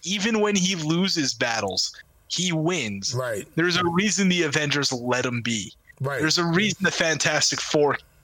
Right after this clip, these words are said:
Speaker 1: they might be able to stop his plans temporarily, but they can never take him down.
Speaker 2: That's the,
Speaker 1: There's a
Speaker 2: that's the
Speaker 1: reason
Speaker 2: issue.
Speaker 1: for all that.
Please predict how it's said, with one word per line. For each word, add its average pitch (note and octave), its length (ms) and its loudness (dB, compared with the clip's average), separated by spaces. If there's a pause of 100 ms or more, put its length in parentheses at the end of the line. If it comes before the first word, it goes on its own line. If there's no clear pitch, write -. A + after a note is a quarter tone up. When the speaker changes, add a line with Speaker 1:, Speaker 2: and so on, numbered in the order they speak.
(340)
Speaker 1:
they E3+ 100 2
might F#3+ 240 2
be E3+ 100 6
able D#3+ 120 2
to D3 100 2
stop - 460 4
his C3 220 2
plans C#3+ 800 -2
temporarily, C#3 840 0
but C3+ 200 -6
they D#3 100 -2
can E3 240 -2
never F#3 380 0
take D#3 280 0
him C3+ 400 -4
down. B2+ 580 -4 (120)
Speaker 2:
That's D3+ 360 -6
the, E3+ 80 0
Speaker 1:
There's F#3+ 160 2
a G#3 40 2
Speaker 2:
that's D3+ 220 0
the C3+ 80 0
Speaker 1:
reason F3 320 2
Speaker 2:
issue. A2 80 2
Speaker 1:
for C#3 160 2
all A#2+ 220 0
that. G#2 140 -2